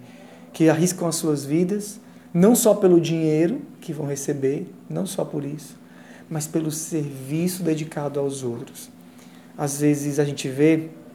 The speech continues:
pessoas que, às vezes até os jovens, né, assim, um pouco confusos no que escolher para viver a vida, para, pro resto da vida. E às vezes tem dificuldade de entender o que fazer pro resto da vida, por quê?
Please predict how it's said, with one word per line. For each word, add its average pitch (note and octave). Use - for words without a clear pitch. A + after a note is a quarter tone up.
pessoas D3+
que, D3
às E3
vezes B3+
até E4
os D4+
jovens, D#3
né, D3+
assim, D3
um -
pouco D#3
confusos E3+
no D#3+
que D#3+
escolher E3+
para E3
viver D3+
a C#3
vida, D3
para, D#3
pro D#3+
resto F3
da E3+
vida. D3
E G3
às G#3
vezes A3
tem A3+
dificuldade G#3+
de G#3+
entender G3+
o F3+
que G3
fazer F#3+
pro F#3
resto F3
da E3+
vida, G3+
por G#3
quê? G3+